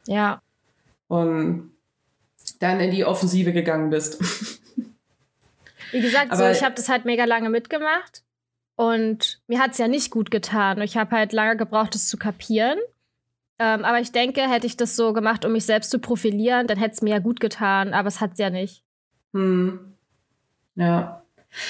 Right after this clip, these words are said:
Speaker 2: Ich glaub, das ist halt, wie gesagt, ich kenn, ich kenn dieses Verhalten eigentlich unter Kindern.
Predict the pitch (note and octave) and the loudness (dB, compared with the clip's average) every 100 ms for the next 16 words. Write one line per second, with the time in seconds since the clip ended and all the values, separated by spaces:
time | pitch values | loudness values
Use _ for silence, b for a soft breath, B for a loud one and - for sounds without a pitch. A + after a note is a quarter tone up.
0 | B G#3+ G#3 G#3 G#3+ G#3+ G3+ A3 G3 F#3+ | B -4 0 0 0 0 0 0 2 2
1 | F#3+ - - _ _ _ _ _ B B | 0 -4 -18 _ _ _ _ _ B B
2 | B _ _ _ _ _ _ - - - | B _ _ _ _ _ _ -20 -20 -4
3 | A3 G#3+ F#3 G3 - C#4 A3+ G3+ G3 G3 | 0 2 2 0 -2 -2 0 2 0 -2
4 | - A3+ A3+ G3+ F#3 G#3 F#3+ F#3+ F#3+ - | -2 0 2 0 0 0 2 2 0 0
5 | F3+ G3+ G3 F#3 F3 F3 G#3+ F3+ D3+ E3+ | 0 0 0 0 0 2 2 2 0 -4